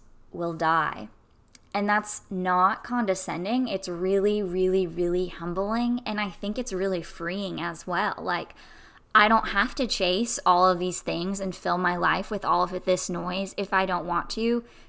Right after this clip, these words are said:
even though that's what so much of our culture tells me I should do. I don't have to do that. I can give myself permission to simply exist, to honor and respect and appreciate and love myself just for my existence, because my entire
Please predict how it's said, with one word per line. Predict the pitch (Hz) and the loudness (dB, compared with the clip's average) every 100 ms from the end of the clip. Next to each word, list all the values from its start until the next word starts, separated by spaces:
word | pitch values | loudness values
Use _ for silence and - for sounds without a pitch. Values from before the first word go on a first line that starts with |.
| - | -8
even | 214 202 202 196 | -6 -4 -2 0
though | 185 | 0
that's | 180 175 180 | 0 -2 -2
what | 185 175 113 | -4 -4 -4
so | - 190 | -8 -6
much | 185 180 | -6 -8
of | 196 | -4
our | 190 | -4
culture | 185 165 - 175 | -4 -10 -8 -10
tells | - 170 175 | -8 -8 -6
me | 180 | -6
I | 165 170 | -6 -6
should | - 180 | -8 -10
do. | 180 135 - | -8 -8 0
I | 190 | 0
don't | 180 185 180 | 2 0 0
have | 202 196 | -4 -6
to | 185 | -6
do | 170 170 | -6 -2
that. | 165 160 - - - - - - - - | 0 0 -2 -12 -20 -20 -20 -20 -20 2
I | 202 190 190 | 8 8 6
can | - 208 | 0 -4
give | 185 185 185 | 2 2 2
myself | 190 190 180 175 - | 0 0 -2 -2 -4
permission | - 180 165 156 - 226 240 247 247 - - - - - | -6 -6 -6 -6 -6 -2 2 2 0 -8 -20 -20 -20 -10
to | - 233 | 0 2
simply | - 202 202 202 - | 2 0 2 2 0
exist, | 175 170 175 196 233 - | -4 -2 -2 -2 -4 -4
to | 214 202 | -2 -2
honor | - 175 180 190 190 202 - - - | 0 2 2 2 0 -4 -12 -16 -4
and | 202 185 175 | -2 -2 -4
respect | 175 170 - 170 175 - | -4 -4 -4 -4 -6 -6
and | - | -6
appreciate | 175 - 180 185 202 190 | -6 -4 -6 -2 0 0
and | 185 175 | 0 -2
love | 165 170 | -2 -2
myself | 202 208 - 240 226 214 | -2 -2 0 0 -2 -2
just | 190 185 - | 0 2 0
for | 202 | -4
my | 196 185 | -4 -4
existence, | 180 - 180 180 214 220 | -8 -6 -4 -4 -6 -6
because | - 196 - 185 175 | -6 -8 -4 -6 -2
my | 175 175 208 | 0 0 -2
entire | - 175 - - - 180 185 190 196 196 | -4 -10 -10 -6 0 2 2 2 0 -2